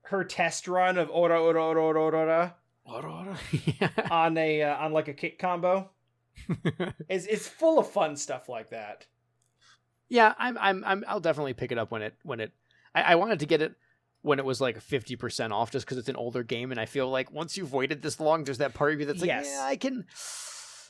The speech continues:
Speaker 2: I
Speaker 1: If
Speaker 2: can
Speaker 1: you're
Speaker 2: just
Speaker 1: not
Speaker 2: wait
Speaker 1: getting
Speaker 2: until
Speaker 1: it
Speaker 2: it's
Speaker 1: in, like,
Speaker 2: there."
Speaker 1: the first month that it comes out, you might as well just wait till it's on sale.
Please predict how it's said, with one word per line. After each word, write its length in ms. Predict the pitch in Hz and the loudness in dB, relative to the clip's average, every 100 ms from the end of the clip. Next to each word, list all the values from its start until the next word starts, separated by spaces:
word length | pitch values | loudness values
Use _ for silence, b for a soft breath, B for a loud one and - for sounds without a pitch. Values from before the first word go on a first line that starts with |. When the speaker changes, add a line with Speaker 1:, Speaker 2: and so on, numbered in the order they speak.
| B | B
Speaker 2:
I 100 | 214 | -4
Speaker 1:
If 60 | 180 | -2
Speaker 2:
can 60 | |
Speaker 1:
you're 60 | 240 | 0
Speaker 2:
just 80 | 277 | 6
Speaker 1:
not 100 | 330 | 6
Speaker 2:
wait 120 | 320 | 8
Speaker 1:
getting 180 | 226 233 | 8 8
Speaker 2:
until 40 | 220 | 8
Speaker 1:
it 20 | |
Speaker 2:
it's 60 | 180 | 4
Speaker 1:
in, 40 | 180 | 4
like, 120 | 180 | 4
Speaker 2:
there." 60 | 185 | 2
Speaker 1:
the 60 | - | -2
first 300 | 190 175 - | -4 -4 -6
month 360 | 143 147 156 - | -4 -2 -2 0
that 140 | 160 | 0
it 100 | 147 | 0
comes 300 | 170 143 135 | -4 -4 0
out, 260 | 139 147 143 | 2 2 0
you 120 | 143 | -6
might 280 | 139 143 143 | -2 -2 0
as 100 | 135 | -2
well 120 | 139 | -4
just 160 | 127 113 | -6 -12
wait 180 | 117 107 | -14 -12
till 140 | 113 | -14
it's 100 | 104 | -16
on 140 | 95 98 | -20 -20
sale. 340 | 101 92 - | -20 -20 -20